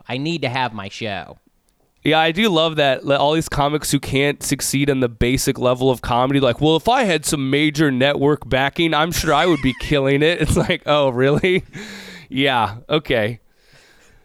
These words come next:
Speaker 2: Uh, it's good.
Speaker 1: I don't understand even the desire to want, like, so, like, let's say your dream was to be, like, a Johnny Carson type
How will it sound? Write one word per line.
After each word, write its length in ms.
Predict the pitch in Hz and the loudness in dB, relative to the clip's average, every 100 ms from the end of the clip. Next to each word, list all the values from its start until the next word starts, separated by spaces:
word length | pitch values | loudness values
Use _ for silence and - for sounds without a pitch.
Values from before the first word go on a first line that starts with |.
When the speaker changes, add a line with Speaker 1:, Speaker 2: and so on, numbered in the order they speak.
| _ _ | _ _
Speaker 2:
Uh, 680 | - 127 120 113 107 95 107 | -2 2 2 2 0 -2 -4
it's 180 | 131 - | -6 -4
good. 320 | 131 117 104 - - | 0 0 0 -8 -6
Speaker 1:
I 100 | 247 | -4
don't 180 | 440 440 | -4 -4
understand 580 | 202 - 156 147 151 143 | -4 -6 -6 -4 -6 -6
even 360 | 139 139 139 | -8 -6 -6
the 100 | 123 | -6
desire 580 | 113 117 117 113 127 120 | -8 -8 -6 -4 -2 -4
to 260 | - 127 113 | -6 -8 -8
want, 540 | 107 113 117 117 113 _ _ | -10 -10 -10 -10 -12 _ _
like, 240 | - 165 - - | -8 -8 -8 -10
so, 240 | 208 185 | -6 -2
like, 320 | 170 135 - _ _ _ - | -2 -2 -8 _ _ _ -4
let's 220 | 233 - | -2 0
say 180 | 240 202 | 0 0
your 280 | 147 151 | 0 -2
dream 760 | 110 107 110 120 131 139 143 - | -2 -8 -8 -6 -6 -6 -8 -6
was 280 | 117 117 - | -4 -4 -6
to 100 | 127 | -8
be, 320 | 107 110 123 | -6 -6 -4
like, 240 | 117 107 | -6 -6
a 60 | 107 | -8
Johnny 420 | 98 107 104 107 | -8 -10 -8 -8
Carson 760 | 104 110 104 - 117 117 120 139 _ _ - | -8 -8 -8 -8 -8 -8 -10 -12 _ _ -12
type 480 | 120 110 107 - | -6 -6 -6 -12